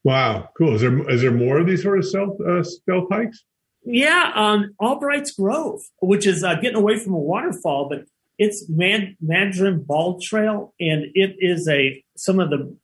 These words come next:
Speaker 2: the largest virgin forest, uh, area on the Tennessee side.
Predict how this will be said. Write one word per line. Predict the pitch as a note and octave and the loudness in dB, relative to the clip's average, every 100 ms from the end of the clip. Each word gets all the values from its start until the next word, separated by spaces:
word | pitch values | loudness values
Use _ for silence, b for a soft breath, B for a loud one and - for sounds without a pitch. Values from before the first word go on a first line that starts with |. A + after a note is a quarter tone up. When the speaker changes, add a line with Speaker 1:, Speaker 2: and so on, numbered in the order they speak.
| _ - | _ -4
Speaker 2:
the | D3+ | -2
largest | C3 E3 G3 F3+ C3 B2+ | 2 2 2 0 -2 -2
virgin | D3+ F3+ F3+ D#3+ B2+ | 2 2 2 -2 -4
forest, | - F3+ F3+ D#3 B2 - _ _ _ D#3+ | -4 0 0 0 -2 -8 _ _ _ -2
uh, | |
area | D#3 D#3+ D#3 C#3 | 0 2 2 2
on | D3 D3 | 0 -2
the | C3 | -4
Tennessee | A#2+ - D3+ C3 C#3+ C3 | -6 -4 -2 -2 -4 -6
side. | - C3+ A#2+ G2+ | -4 -4 -2 -4